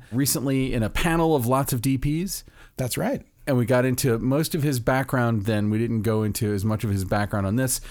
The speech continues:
Speaker 1: because since that interview, a little T V show that he worked on for Disney Plus called Moon Knight dropped.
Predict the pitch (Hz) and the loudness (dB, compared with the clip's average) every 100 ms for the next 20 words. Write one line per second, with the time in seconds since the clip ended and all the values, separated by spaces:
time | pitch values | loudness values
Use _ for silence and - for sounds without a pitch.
0 | - - 110 117 104 92 - - - 226 | -20 -6 -4 0 0 0 -4 -2 0 2
1 | 262 - - - - - 110 107 107 98 | 2 0 -2 -8 -12 -2 0 2 0 2
2 | 104 104 110 - - - 120 180 185 - | 2 2 -2 -8 -10 -2 2 2 2 2
3 | 196 175 190 - 185 185 185 160 123 127 | 0 2 0 0 2 2 2 0 0 0
4 | 143 131 139 131 139 117 143 143 127 147 | -2 0 0 0 -2 -2 0 0 0 0
5 | 143 - 117 98 113 135 165 135 104 92 | 0 0 0 2 4 4 4 2 0 -2
6 | 87 98 90 92 73 - | -6 -4 -2 -2 -4 -10